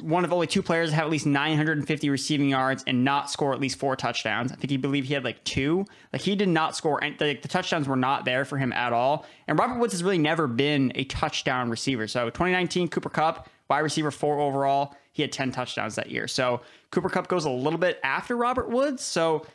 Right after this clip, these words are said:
I think I'll scoop up the value with Kupp a little bit later on, unless I'm drafting both, which I honestly am not opposed to doing either.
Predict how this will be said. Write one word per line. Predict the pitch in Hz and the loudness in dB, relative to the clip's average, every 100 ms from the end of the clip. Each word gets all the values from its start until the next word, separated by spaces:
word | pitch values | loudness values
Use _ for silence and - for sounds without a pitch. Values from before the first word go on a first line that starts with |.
| _ | _
I | 143 | -6
think | 156 160 | -2 -2
I'll | 156 | -2
scoop | - - 147 | -2 -2 -2
up | 151 | 0
the | 147 | 0
value | 131 131 131 | 2 2 0
with | 123 | -2
Kupp | - 135 127 | 0 0 0
a | 139 | -2
little | 127 123 | 0 0
bit | 127 | 0
later | 127 123 | -2 0
on, | 123 | 0
unless | 123 135 143 | 0 0 2
I'm | 131 | 0
drafting | 123 135 131 131 110 | 0 0 0 -2 0
both, | 127 117 | 0 0
which | - 117 - | -2 -4 -4
I | 127 | -2
honestly | 123 120 117 120 | -2 -2 -2 -2
am | |
not | 120 113 | -2 -2
opposed | 117 113 | -2 -2
to | - | -2
doing | 117 107 | -4 -2
either. | 113 113 131 | -2 -2 -4